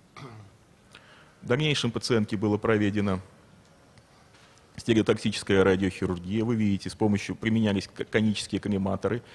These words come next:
семь, э, некомпланарных арок с помощью конических коллиматоров.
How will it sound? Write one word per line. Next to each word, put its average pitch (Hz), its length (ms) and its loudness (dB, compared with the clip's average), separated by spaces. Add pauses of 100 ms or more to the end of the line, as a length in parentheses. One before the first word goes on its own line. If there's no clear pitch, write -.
(160)
семь, 98 340 0 (240)
э, 92 420 -2 (300)
некомпланарных 98 1040 2 (120)
арок 95 360 4 (560)
с - 100 -20
помощью 107 360 0
конических 107 560 -2
коллиматоров. 101 560 -2